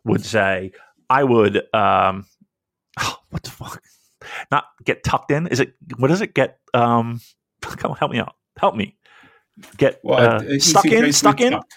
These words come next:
Speaker 1: Stuck
Speaker 2: Get
Speaker 1: in?
Speaker 2: stuck
Speaker 1: Okay.
Speaker 2: in, yeah.
Speaker 1: That's the
Speaker 2: Or
Speaker 1: one.
Speaker 2: you can say tuck in. I'd tuck into that.
Speaker 1: Yeah, I like stuck in. Stuck into that. Thank you. Thank you. That's my, uh, that's my, uh, my, uh, British one oh one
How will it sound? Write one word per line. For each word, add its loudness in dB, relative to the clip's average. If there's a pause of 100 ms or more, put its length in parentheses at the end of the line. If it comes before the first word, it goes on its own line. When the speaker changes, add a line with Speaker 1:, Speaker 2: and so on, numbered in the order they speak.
(480)
Speaker 1:
Stuck 0
Speaker 2:
Get 2
Speaker 1:
in? 2
Speaker 2:
stuck -2
Speaker 1:
Okay. -8
Speaker 2:
in, -10
yeah. -12 (220)
Speaker 1:
That's -4
the -6
Speaker 2:
Or -10
Speaker 1:
one. 0
Speaker 2:
you -2
can -4
say 0
tuck -4
in. -4
I'd -10
tuck -10
into -12
that. -12 (360)
Speaker 1:
Yeah, 4
I 4
like 2
stuck -4
in. -18 (260)
Stuck -16
into -20
that. -20 (420)
Thank -4
you. -16 (500)
Thank 0
you. -4
That's 2
my, 2 (100)
uh, 2
that's 0
my, 2
uh, 2 (400)
my, -2
uh, 0 (220)
British 0 (400)
one 2
oh 4
one 2